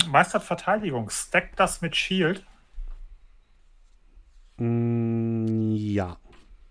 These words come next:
Speaker 1: Dann nehme ich Meister der Verteidigung.
Speaker 2: Mhm. Du musst halt so ein bisschen gucken, ähm, dass Meister Verteidigung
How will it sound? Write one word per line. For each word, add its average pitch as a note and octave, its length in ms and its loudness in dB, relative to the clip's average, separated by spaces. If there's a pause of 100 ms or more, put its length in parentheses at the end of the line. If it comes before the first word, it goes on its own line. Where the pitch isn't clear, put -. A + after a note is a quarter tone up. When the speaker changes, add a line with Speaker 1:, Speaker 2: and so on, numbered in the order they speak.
(440)
Speaker 1:
Dann A#2+ 280 0
nehme A#2 160 0
ich A2+ 140 -8
Meister A#2 260 -2
der G#2+ 120 -2
Verteidigung. A#2 500 0 (680)
Speaker 2:
Mhm. A2 280 -4 (3250)
Du - 60 -16
musst C3 140 6
halt C#3 100 4
so C#3+ 60 4
ein C#3 40 4
bisschen C3 180 0
gucken, F#3 440 4 (600)
ähm, A2+ 680 2 (2000)
dass A#2+ 560 4 (360)
Meister C3+ 460 6
Verteidigung F3+ 920 0